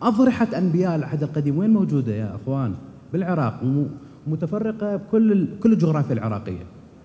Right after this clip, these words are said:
دانيال في كركوك، مو؟ عندنا في القوش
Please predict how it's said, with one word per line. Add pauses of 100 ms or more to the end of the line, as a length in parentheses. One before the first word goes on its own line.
(1160)
دانيال
في
كركوك، (100)
مو؟ (1160)
عندنا
في
القوش